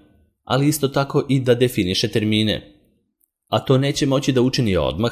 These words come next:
po prijavljivanju polaznika. Da budemo precizni,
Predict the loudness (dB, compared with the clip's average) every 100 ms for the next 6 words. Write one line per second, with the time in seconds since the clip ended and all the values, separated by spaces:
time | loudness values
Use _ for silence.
0 | 0 0 2 2 4 2 2 0 -2 2
1 | 2 2 0 -4 -2 -4 -4 -20 _ _
2 | _ _ _ _ _ _ _ -10 -2 0
3 | 2 2 2 0 0 0 0 0 0 -2